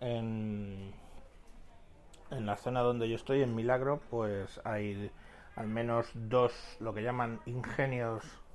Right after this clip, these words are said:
grandes, ingenios azucareros. El más grande es el de Valdés, que creo que mañana lo voy a visitar porque tengo ahí medio enchufe y es bastante interesante. Un ingenio le dicen a una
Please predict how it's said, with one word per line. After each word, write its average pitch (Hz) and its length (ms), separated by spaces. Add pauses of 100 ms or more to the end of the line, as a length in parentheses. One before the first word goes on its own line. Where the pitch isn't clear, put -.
(540)
grandes, 139 480
ingenios 120 720
azucareros. 135 720
El 123 100
más 120 180
grande 123 260
es 120 120
el 127 80
de 120 80
Valdés, 120 520 (440)
que 117 200
creo 135 400
que 123 140
mañana 117 420
lo 110 120
voy 123 160
a 123 40
visitar 120 600
porque 110 560
tengo 117 160
ahí 113 180
medio 113 280
enchufe 165 440 (1000)
y 110 360
es 107 120
bastante 101 460
interesante. 107 1000
Un 131 140
ingenio 139 580
le 117 120
dicen 123 260
a 113 100
una 110 340